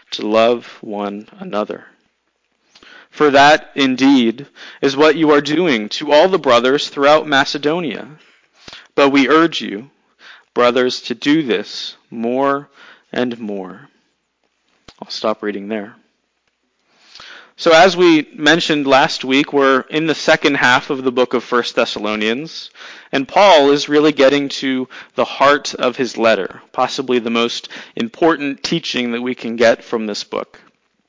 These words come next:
And so he's moved from simply encouraging the Thessalonians to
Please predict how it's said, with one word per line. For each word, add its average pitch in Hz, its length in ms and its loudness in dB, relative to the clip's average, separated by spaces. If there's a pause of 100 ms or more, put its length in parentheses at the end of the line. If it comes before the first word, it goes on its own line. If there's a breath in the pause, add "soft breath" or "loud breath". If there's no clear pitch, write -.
(420)
And 147 120 -4
so 160 140 2
he's 156 200 2
moved 170 560 2 (320 loud breath)
from 151 180 -4
simply 170 420 0
encouraging 147 640 2
the 127 80 -2
Thessalonians 120 920 -6
to 127 380 -6